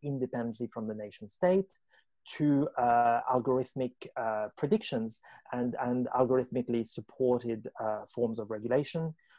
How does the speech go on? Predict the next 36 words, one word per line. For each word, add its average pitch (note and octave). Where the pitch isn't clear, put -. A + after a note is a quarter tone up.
to C#3
systems B2+
of A#2
mass A2+
surveillance, C3+
to, A#2
uh, A#2
transform C#3
the B2+
way A#2+
that A#2
we, A2+
uh, A2+
control D3+
people, A2
to, B2+
um, A#2+
planet-centric C3+
norms, B2
so, A#2
so C3
systems C#3+
of A#2
value A#2+
that A2
look C3
in, C3
that B2
take C3
into A#2+
consideration, A2+
um, A2
impact C3
on A#2
the A2+
planet, G#2+